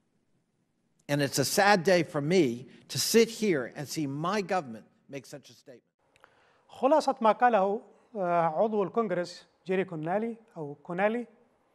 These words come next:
Speaker 2: هو أن وجود متظاهرين بالملايين ضد النظام الديمقراطي ذريعة لا تكفي لإسقاط هذا النظام، وإلا لسقطت كل الأنظمة الديمقراطية في العالم وأولها النظام الأمريكي، لأن المظاهرات والمعارضين للنظام موجودان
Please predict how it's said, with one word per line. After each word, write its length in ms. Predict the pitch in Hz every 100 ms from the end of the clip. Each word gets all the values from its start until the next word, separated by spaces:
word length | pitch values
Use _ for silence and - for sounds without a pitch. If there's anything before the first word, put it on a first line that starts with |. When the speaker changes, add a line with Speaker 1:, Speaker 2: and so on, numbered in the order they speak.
| _ _ _ _ _ _ _ -
Speaker 2:
هو 160 | 202
أن 220 | 220 240
وجود 440 | 220 202 214 226 175
متظاهرين 800 | 185 175 170 190 190 170 202 214
بالملايين 580 | 180 175 180 180 220 180
ضد 200 | 160 170
النظام 340 | 160 165 190
الديمقراطي 720 | 139 160 156 190 202 240 240 -
ذريعة 360 | 185 202 254 233
لا 180 | 226 269
تكفي 340 | 247 - 220
لإسقاط 460 | 196 185 - 165 156
هذا 160 | 170
النظام، 340 | 165 160 143 127 _ _ _ _ _ _ _
وإلا 380 | 226 254 285 285
لسقطت 440 | 269 294 277 262 -
كل 180 | 294 294
الأنظمة 340 | 269 262 247
الديمقراطية 540 | 226 220 254 - 269
في 120 | 262 220
العالم 380 | 226 269 180 131 _ _ _ _ _ -
وأولها 340 | 208 262 226
النظام 280 | 233 254 247
الأمريكي، 520 | 240 247 269 - 196 - _ _ _ _ 185
لأن 280 | 220 233
المظاهرات 720 | 226 190 180 170 175 233 254 226
والمعارضين 640 | 208 175 190 170 220 240
للنظام 400 | 196 185 196 240
موجودان 520 | 226 196 196 190 240